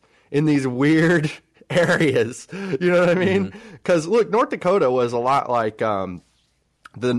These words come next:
Speaker 1: the, I've heard them called the Nebraska of their league last year. They lost a
Speaker 2: Mm-hmm.
Speaker 1: lot of close games to, you know, the, uh, the top teams in their league. Um, so you, you gotta give 'em credit. Um, that's not an excuse for Nebraska. Look, w-, with the amount of talent that Nebraska has,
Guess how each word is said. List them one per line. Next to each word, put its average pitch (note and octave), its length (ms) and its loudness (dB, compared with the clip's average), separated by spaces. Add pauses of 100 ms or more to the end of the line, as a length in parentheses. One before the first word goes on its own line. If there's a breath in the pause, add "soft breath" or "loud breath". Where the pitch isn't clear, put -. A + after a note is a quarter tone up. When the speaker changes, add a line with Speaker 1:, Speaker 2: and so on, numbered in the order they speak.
Speaker 1:
the, B2 360 -10
I've B2 180 -2
heard C3 180 -2
them B2+ 160 -4
called B2 240 -2
the B2+ 80 -2
Nebraska A2 500 -2
of A#2 140 -4
their B2 160 0
league C3 280 -2
last F#2+ 400 -6
year. - 200 -14 (300 loud breath)
They B2 140 0
lost B2 300 2
a G#2+ 40 -8
Speaker 2:
Mm-hmm. A2+ 140 -2
Speaker 1:
lot A2 220 2
of - 120 -8
close A2+ 440 -4
games G#2 600 -4 (360 soft breath)
to, G#2+ 540 -2
you B2 100 -4
know, G#2+ 120 0
the, G2+ 140 -6 (260)
uh, A2 200 -6
the A2+ 140 -6
top B2 340 -4
teams B2+ 360 -4
in F#2+ 140 -6
their F#2+ 180 -4
league. G#2 440 -6 (400 soft breath)
Um, G#2+ 480 -2
so B2+ 320 -4 (200 loud breath)
you, A3+ 120 -6
you B3+ 180 -6
gotta C4+ 160 0
give E3+ 160 -2
'em C3 120 -2
credit. A2 520 -2
Um, G#2+ 440 -2
that's C#3 240 -4
not F3+ 140 0
an A#2+ 80 -4
excuse B2 400 -4
for A2+ 180 -4
Nebraska. G#2+ 540 -2
Look, A2+ 260 -2
w-, A#2 320 -10
with C#3 280 -6
the C#3 120 -4
amount D3+ 240 0
of B2+ 60 -2
talent A#2 300 -2
that A2 80 -4
Nebraska G#2+ 480 -4
has, G2 600 -4